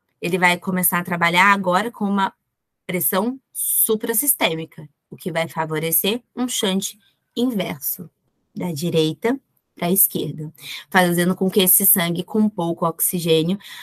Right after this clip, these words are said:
atinja a circulação sistêmica e dê os sinais clínicos de cianose, né? Que geralmente vai rodar aí em torno entre setenta e cinco e oitenta e cinco que a gente fala,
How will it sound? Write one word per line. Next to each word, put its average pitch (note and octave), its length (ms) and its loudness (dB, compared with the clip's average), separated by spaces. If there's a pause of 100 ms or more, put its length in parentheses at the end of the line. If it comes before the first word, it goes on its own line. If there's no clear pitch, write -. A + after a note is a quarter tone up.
(140)
atinja A#3+ 1000 4
a A3 120 0
circulação F#3 520 -2
sistêmica C4 720 0 (360)
e C#4 100 2
dê G#3 340 4 (300)
os A3 80 -2
sinais G#3 340 0
clínicos F3+ 640 -4 (200)
de G#3 140 -2
cianose, E3+ 760 -2 (240)
né? F#3+ 240 0 (240)
Que - 100 -8
geralmente F#3 500 2
vai E3+ 140 -2
rodar E3+ 300 0
aí D#3 100 2
em E3 220 0
torno F3+ 500 2
entre E3+ 300 -6
setenta E3 540 -4
e D#3+ 40 -4
cinco A3+ 520 2
e G3+ 100 6
oitenta F#3 420 0
e F#3 60 0
cinco - 400 -4
que - 60 -8
a - 20 0
gente E3+ 320 -2
fala, - 400 -10